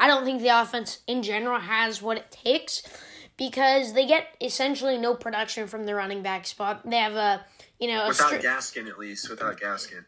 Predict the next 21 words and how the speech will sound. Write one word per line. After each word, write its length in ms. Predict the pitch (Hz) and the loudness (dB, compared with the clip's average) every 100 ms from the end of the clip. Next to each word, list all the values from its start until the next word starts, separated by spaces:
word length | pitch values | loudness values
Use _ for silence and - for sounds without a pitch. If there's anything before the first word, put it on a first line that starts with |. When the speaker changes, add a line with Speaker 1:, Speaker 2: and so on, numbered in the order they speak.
| - | -20
Speaker 1:
Even 560 | - 214 - 392 453 480 415 | -16 -16 0 4 6 6 8
with 200 | 403 - | 6 6
Gaskin, 520 | 294 269 285 - 277 | 4 4 2 0 2
though, 160 | 262 254 | 2 4
Gaskin, 540 | 262 285 294 330 294 | 6 6 4 0 2
like, 160 | 302 254 | 2 2
you, 100 | 311 | 2
you 140 | 285 | 6
have 180 | 320 294 | 6 6
Gaskin, 600 | 254 247 254 - 269 254 | 4 4 4 2 0 2
you 120 | 247 | -2
have, 460 | 220 226 233 226 208 | -2 0 0 0 0
uh, 320 | 226 220 214 208 - - - _ | 2 4 4 0 -12 -20 -20 _
um, 360 | - 220 226 226 | 0 2 2 0
Ahmed. 400 | 226 240 254 254 | 2 4 4 2
They, 120 | 285 | 2
they 40 | 294 | 4
have 140 | 381 415 | 6 6
a, 200 | 440 - | 4 2
they 140 | 381 | 0
just 100 | 392 | 2